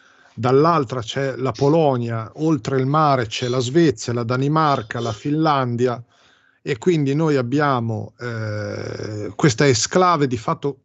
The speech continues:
interamente circondata. Io, eh, tra le altre cose,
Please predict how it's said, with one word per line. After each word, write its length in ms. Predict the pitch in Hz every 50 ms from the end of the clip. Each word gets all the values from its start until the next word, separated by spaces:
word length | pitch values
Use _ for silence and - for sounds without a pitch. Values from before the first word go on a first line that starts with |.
| _ _ _ _ _ _ _ _ _ _ _ _ _ _
interamente 560 | 143 151 135 - 151 143 143 156 151 117 127
circondata. 720 | 110 - - 117 - - 123 113 107 107 92 - - 123
Io, 300 | 139 147 147 135 117 - _ -
eh, 800 | 113 113 110 110 107 107 104 101 107 107 110 107 107 110 110 101
tra 200 | - 131 131 131
le 80 | 139
altre 280 | 143 139 131 - 131 113
cose, 460 | - 156 143 131 123 107 110 107 110